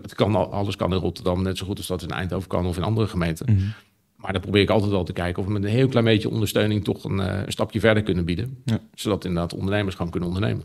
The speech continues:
Speaker 2: Dus eigenlijk gewoon met ondernemers in gesprek gaan, kijken waar je kunt helpen, maar
Speaker 1: Ja.
Speaker 2: ook om de wereld te ontdekken. En dan ga ik naar jou verder, Robin, want hoe kijk je er eigenlijk naar dat vanuit een gemeenteperspectief er gekeken wordt, hoe kan ik die ondernemers, die start-ups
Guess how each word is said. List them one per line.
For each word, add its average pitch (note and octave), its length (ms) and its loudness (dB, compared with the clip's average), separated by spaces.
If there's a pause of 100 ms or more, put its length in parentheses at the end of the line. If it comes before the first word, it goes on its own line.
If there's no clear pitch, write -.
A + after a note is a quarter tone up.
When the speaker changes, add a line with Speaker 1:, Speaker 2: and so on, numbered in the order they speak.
(100)
Speaker 2:
Dus A2+ 120 -10
eigenlijk F#2+ 300 2
gewoon G2+ 140 6
met F#2+ 140 0
ondernemers F#2+ 420 2
in F#2 60 2
gesprek F#2+ 420 -2
gaan, F#2+ 240 -2
kijken F#2+ 260 0
waar G2 100 2
je F#2+ 60 2
kunt F#2 200 -4
helpen, F#2 380 2
maar F#2+ 100 6
Speaker 1:
Ja. C3+ 60 8
Speaker 2:
ook F#2+ 240 2
om F#2+ 300 0
de - 180 -2
wereld G2 280 6
te E2 60 -6
ontdekken. F2+ 520 2 (320)
En - 80 -4
dan F#2+ 80 2
ga F#2+ 100 2
ik G2 60 0
naar F#2+ 100 0
jou G2 180 2
verder, G2+ 280 2
Robin, F2+ 280 0
want F#2 240 2 (180)
hoe F#2 140 0
kijk A2 220 4
je C3+ 60 -2
er A#2+ 60 0
eigenlijk G2 320 0
naar G2 100 4
dat F#2 180 -6 (240)
vanuit F#2+ 340 2
een F#2 100 0
gemeenteperspectief F#2+ 1300 0
er F#2+ 120 -2
gekeken G2 460 -2
wordt, F#2 200 2
hoe F#2+ 160 0
kan F#2+ 140 0
ik F#2 100 -2
die - 140 -2
ondernemers, F#2+ 840 0
die F#2 80 -4
start-ups F#2+ 580 0